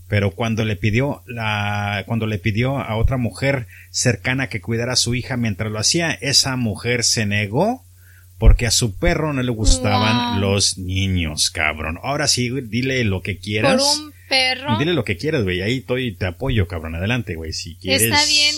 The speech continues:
Speaker 2: que uno ame y quiera mucho a los perros como un miembro más de la familia. No estoy en contra de eso.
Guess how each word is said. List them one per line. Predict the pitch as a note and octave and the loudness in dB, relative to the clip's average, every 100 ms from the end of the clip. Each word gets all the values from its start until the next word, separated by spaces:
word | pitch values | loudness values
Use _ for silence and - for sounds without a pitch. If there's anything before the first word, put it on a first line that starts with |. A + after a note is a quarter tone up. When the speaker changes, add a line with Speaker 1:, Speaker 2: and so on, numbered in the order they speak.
| - | -2
Speaker 2:
que | D#4 | -2
uno | D4 D4 D4 C#4 | -2 -8 -6 -4
ame | C4 C4 C#4 C#4+ C#4 | -4 -4 -6 -6 -6
y | C4 A3+ | -8 -8
quiera | C4 B3 B3+ | -6 -4 -6
mucho | B3 C#4 | -6 -6
a | |
los | B3+ - | -4 -6
perros | A#3 A#3+ - | -6 -6 -6
como | B3+ A#3 A#3 | -6 -8 -10
un | A#3 A#3+ | -12 -8
miembro | B3 B3 B3 B3 | -4 -4 -4 -6
más | A#3 A#3 | -6 -4
de | |
la | A#3+ A#3 | -4 -4
familia. | B3 A3+ A3+ C#4 | -8 -8 -6 -6
No | C#4 B3 | -6 -4
estoy | - B3+ | -4 -6
en | A#3+ A3 | -10 -10
contra | A#3+ A3 A#3+ | -10 -6 -6
de | A#3 A3 | -6 -6
eso. | G3 D4 D4+ | -6 -6 -10